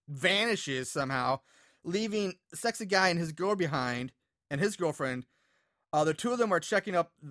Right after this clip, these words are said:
like, the, checking out the boarded up windows, see if they can try to pry him loose or something.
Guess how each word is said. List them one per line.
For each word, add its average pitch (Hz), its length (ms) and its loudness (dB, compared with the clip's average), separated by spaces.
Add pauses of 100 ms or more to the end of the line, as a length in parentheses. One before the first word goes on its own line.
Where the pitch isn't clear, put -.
like, 147 240 2
the, 156 140 -2 (100)
checking 175 200 -6
out 160 120 -4
the 135 160 0
boarded 175 420 2
up 127 140 2
windows, 175 400 0
see 175 80 -6
if 156 60 -8
they 156 100 -2
can 143 260 -4 (120)
try 156 180 0
to 117 60 0
pry 156 320 0
him 143 160 -2
loose 156 240 -2
or 185 60 -6
something. 214 400 -4